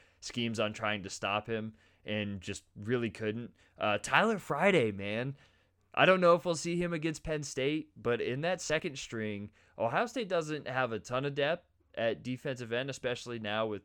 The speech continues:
Bosa out, and I'm not sure how long that'll be, but Tyler Friday looks like a guy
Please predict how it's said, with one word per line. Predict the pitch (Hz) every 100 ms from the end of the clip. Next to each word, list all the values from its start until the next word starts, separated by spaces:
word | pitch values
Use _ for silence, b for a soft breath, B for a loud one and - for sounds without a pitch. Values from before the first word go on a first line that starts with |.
| -
Bosa | 95 110 - 120
out, | 104 117 117 -
and | 98 95
I'm | 110
not | 104 80
sure | - 110
how | 107
long | 98 101 107
that'll | 98 87
be, | 110 120
but | 98 82 - b b b
Tyler | - 165 220
Friday | - 180 160 131
looks | 131 120
like | 131
a | 110
guy | 117 123 117 113 107